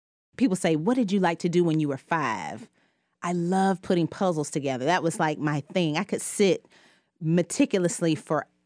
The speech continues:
eight hours nonstop. Like, I just wanted to figure this thing out. Fast forward, I ended up going into locations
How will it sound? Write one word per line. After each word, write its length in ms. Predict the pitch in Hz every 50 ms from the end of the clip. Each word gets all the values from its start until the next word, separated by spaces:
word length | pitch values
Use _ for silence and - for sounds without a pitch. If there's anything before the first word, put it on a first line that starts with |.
| _ _ -
eight 240 | 185 196 208 - - -
hours 480 | 165 175 175 160 151 147 151 156 143
nonstop. 760 | - 170 170 170 170 175 175 175 175 165 - - 175 156 143 -
Like, 220 | 160 160 147 -
I 120 | 156 170 175
just 240 | 160 170 - - 175
wanted 240 | 175 175 165 147 -
to 100 | - 143
figure 380 | - - - - 208 175 175
this 220 | 170 156 156 - -
thing 240 | - 165 151 151 151
out. 240 | 147 135 117 - _ - - - - _ _ _ _ _ _ -
Fast 320 | 214 208 220 214 - -
forward, 320 | 220 214 208 202 180 170
I 80 | 175 196
ended 300 | - 214 214 233 233 202
up 180 | 185 170 160 147
going 340 | 160 185 180 180 175 170
into 640 | 170 160 165 160 - - 196 175 160 160 160 156 147 -
locations 1200 | 151 156 156 156 - - - - 262 262 294 277 - - 175 170 131 117 113 123 139 - 185 -